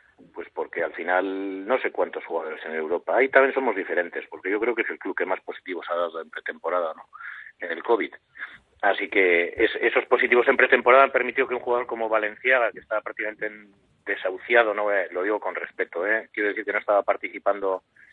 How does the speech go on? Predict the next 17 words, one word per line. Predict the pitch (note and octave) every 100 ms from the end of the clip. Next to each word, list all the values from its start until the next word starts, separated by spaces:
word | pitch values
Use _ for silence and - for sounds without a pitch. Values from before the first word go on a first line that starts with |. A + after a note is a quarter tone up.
| _
en | G2
dinámica | G2 G#2 G#2 G#2
del | G2+
primer | G#2 G2+
equipo, | G2+ A2+ A2 A#2+ - - _
pues | G2+
en | F#2
los | F2
cuatro | G#2 G#2
primeros | G2 G#2+ G#2
partidos | - G2+ - G#2+ G#2+ -
en | G2
los | F#2+
que, | - F#2+ _
bueno, | F#2 D#2+ -
excepto | - E2 - F2
el, | E2+ F2